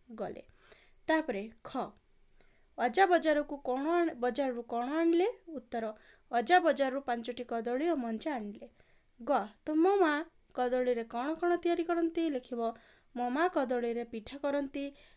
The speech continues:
ଆଉ ତରକାରୀ କରନ୍ତି, ଆଉ କ'ଣ ସବୁ କରନ୍ତି ଲେଖିବ।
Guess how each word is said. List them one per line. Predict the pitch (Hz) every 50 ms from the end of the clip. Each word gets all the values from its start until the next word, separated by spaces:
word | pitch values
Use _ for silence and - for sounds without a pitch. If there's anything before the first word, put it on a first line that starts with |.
| _ -
ଆଉ | - 226 233
ତରକାରୀ | 233 254 254 240 233 233 233 247 277 294
କରନ୍ତି, | 285 - 277 269 277 277 269 - - 269 269 277 277 277 - _ _ _ - -
ଆଉ | - 277 320
କ'ଣ | 320 311 294 262 262
ସବୁ | 254 - 247 226 233
କରନ୍ତି | 226 233 220 226 233 233 359 453 494 - - _ - 262
ଲେଖିବ। | 220 - - - - 214 -